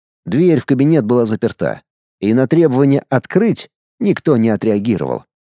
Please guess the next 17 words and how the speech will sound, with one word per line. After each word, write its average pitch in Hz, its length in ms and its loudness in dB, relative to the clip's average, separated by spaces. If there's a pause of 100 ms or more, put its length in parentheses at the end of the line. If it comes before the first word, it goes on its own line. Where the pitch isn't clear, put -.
(500)
Один 120 280 0
из 110 100 0
гвардейцев 110 600 -2
снял 175 300 0
с - 100 -2
пояса 151 360 0
небольшую 127 480 0
дощечку 117 640 -4 (100)
четыре 180 400 0
на 143 120 0
шесть - 260 -4
сантиметров 110 640 -2 (300)
и 131 160 0
прикрепил 185 600 2
ее 160 160 4
к 127 40 -2
двери. 71 420 -4